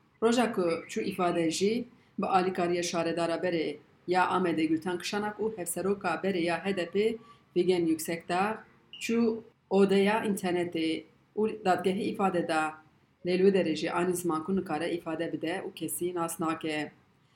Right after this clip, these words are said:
Avukatên wê li dijî îfadegirtina wê derketin û anî ziman ku eva ku lê tê kirin îşkence bixwe ye. Aysel Toluk nêzî şeş salin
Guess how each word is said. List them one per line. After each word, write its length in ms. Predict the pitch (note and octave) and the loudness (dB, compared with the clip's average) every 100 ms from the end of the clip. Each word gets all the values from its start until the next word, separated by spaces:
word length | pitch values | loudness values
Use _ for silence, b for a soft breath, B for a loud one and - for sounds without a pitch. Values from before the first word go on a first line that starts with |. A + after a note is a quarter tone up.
| b b | b b
Avukatên 500 | G3+ A3 A#3+ C4 C4+ | -2 0 0 0 0
wê 220 | C4+ C4+ | 0 0
li 140 | C4 A3+ | 0 0
dijî 500 | B3+ B3 A#3 A#3+ G3+ | 0 0 0 -2 -2
îfadegirtina 640 | G3 F3 E3+ F#3+ F#3+ G#3+ A3 | -2 0 -2 -4 -4 0 2
wê 80 | G3 | 2
derketin 500 | F3+ - D#3+ F3 E3+ | 0 -4 -8 -6 -4
û 140 | - | -4
anî 240 | F3 F#3 A#3 | -2 0 0
ziman 400 | A#3 A#3+ A3 - | 2 0 0 0
ku 420 | F#3+ G#3 G#3+ - - - | 2 2 2 -2 -8 -4
eva 280 | A3+ G3+ | 0 0
ku 80 | F#3+ | 0
lê 200 | F#3+ G3+ | 2 2
tê 180 | G#3 E3 | 2 0
kirin 260 | E3+ F#3+ - | -2 -2 -4
îşkence 420 | G3 F3+ F3 F#3 | -4 -2 0 -2
bixwe 220 | - E3 | -4 -4
ye. 280 | D#3 D#3 D3+ - _ _ - | -2 -4 -6 -8 _ _ -4
Aysel 340 | E3+ - D#3+ | -2 -2 -4
Toluk 440 | E3 E3 G3 G#3+ B B B B | -2 0 0 0 B B B B
nêzî 400 | G#3 A#3+ G#3+ E3 | 0 2 2 0
şeş 300 | - G#3+ G#3+ | -2 -2 -2
salin 560 | - F3 E3+ F#3 A#3 | 0 0 2 0 -2